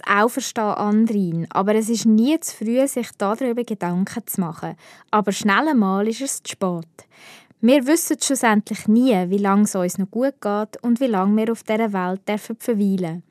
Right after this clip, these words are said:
Und genau darum dürfen wir in dieser Angelegenheit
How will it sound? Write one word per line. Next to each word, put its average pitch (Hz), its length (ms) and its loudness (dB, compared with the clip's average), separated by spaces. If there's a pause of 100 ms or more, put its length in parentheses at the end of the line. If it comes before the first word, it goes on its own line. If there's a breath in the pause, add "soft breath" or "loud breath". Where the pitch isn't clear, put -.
(240 soft breath)
Und 208 140 -2
genau 220 300 4
darum 262 560 2 (360 soft breath)
dürfen 247 360 0
wir 226 280 2
in 202 160 -6
dieser 262 300 4
Angelegenheit 226 800 -2